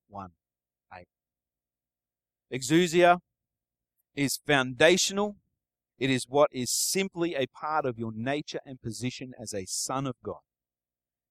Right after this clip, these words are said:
Exousia has a higher rank than dunamis. Exousia is what gives dunamis. Exousia,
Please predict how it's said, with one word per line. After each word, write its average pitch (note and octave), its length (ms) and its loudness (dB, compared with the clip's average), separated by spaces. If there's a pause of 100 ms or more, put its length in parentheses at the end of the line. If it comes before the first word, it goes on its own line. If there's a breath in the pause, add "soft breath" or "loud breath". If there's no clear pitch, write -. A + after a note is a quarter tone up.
Exousia D3 640 2
has B2+ 220 0
a A2 120 2 (120)
higher D#3+ 340 6
rank C#3+ 300 -2 (120)
than G#2 160 -10
dunamis. D#3+ 760 -6 (640)
Exousia C#3+ 720 2 (100)
is B2 240 -4
what C3 220 2 (140)
gives D3 680 -4
dunamis. - 640 -14 (1300)
Exousia, F#3 640 6